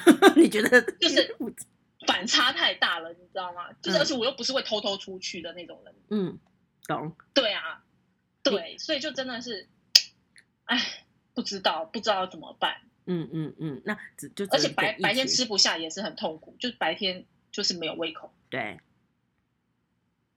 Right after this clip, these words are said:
Speaker 2: 对啊。
Speaker 1: 那我觉得可能要先忍忍，就是晚上尽量不要吃，忍忍，然后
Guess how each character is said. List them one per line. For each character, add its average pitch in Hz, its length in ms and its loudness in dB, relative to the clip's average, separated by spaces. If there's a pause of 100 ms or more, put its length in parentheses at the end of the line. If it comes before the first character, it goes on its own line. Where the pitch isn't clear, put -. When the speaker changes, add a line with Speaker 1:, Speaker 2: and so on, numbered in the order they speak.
Speaker 2:
对 196 220 -2
啊。 - 440 -14
Speaker 1:
那 254 100 0
我 208 80 2
觉 175 80 0
得 185 60 -2
可 190 80 -4
能 165 100 0
要 190 120 4
先 208 260 0
忍 165 220 2
忍， 160 200 0
就 175 120 -4
是 185 180 0
晚 147 240 -2
上 190 280 0
尽 185 200 -4
量 165 160 -4
不 131 80 -8
要 139 160 -4
吃， 143 320 -10
忍 135 220 -6
忍， 143 180 -4
然 151 120 -4
后 190 220 -2